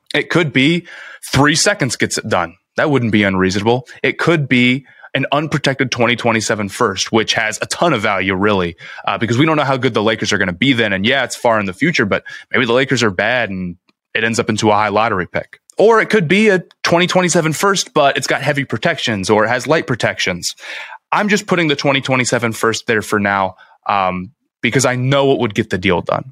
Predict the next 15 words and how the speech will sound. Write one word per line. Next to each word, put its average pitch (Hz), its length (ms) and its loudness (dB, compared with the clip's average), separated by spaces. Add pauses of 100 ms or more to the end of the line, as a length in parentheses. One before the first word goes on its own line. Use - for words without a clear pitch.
Uh, 92 340 0
maybe 151 240 0
the 139 100 2
Lakers 127 380 0
don't 110 240 0
wanna 107 160 0
give 101 200 0
up 101 240 0 (340)
another 107 500 0
future 107 460 0
first 110 420 0
and 95 160 -4
push 120 220 -2
back, 104 420 -2 (380)
um, 95 500 0